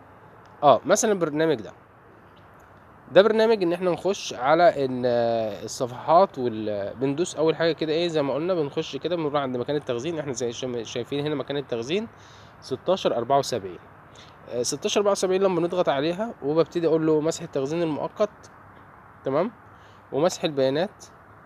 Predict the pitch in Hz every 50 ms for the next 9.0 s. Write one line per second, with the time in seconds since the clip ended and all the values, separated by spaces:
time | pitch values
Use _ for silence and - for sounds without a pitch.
0 | - - 117 127 131 127 123 117 123 135 147 - 208 220 - - - - - -
1 | - - - - - - - - - - - - - - - - - - - -
2 | - - - - - - - - - - - - - - - 131 143 151 175 170
3 | 165 - 180 180 208 220 - - - - - - - 139 135 135 135 135 131 131
4 | 131 127 127 127 127 127 131 - 180 180 185 175 143 135 139 143 170 - - -
5 | 151 165 196 - - 151 127 123 127 151 147 151 165 165 160 151 139 131 123 143
6 | 175 208 220 - - - - - - - - - - - - - - - - -
7 | - - - - - - - - - - - - - - - 120 147 190 214 226
8 | 220 214 208 - 185 170 - - 190 208 202 208 202 185 - 196 196 220 226 208